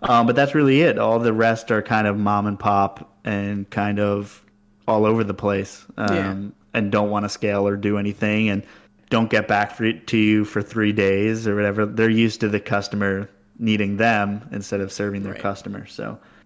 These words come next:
Speaker 1: that maybe gives you a little insight on how I found, like, the opportunity for the gym stuff. It may,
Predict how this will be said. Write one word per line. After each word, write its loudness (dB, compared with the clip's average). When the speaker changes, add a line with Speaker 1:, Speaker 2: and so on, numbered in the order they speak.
Speaker 1:
that 0
maybe 2
gives 2
you 4
a 4
little 2
insight 2
on -2
how 2
I 2
found, -4
like, -6
the -6
opportunity -6
for -4
the 0
gym -2
stuff. -4
It 4
may, 2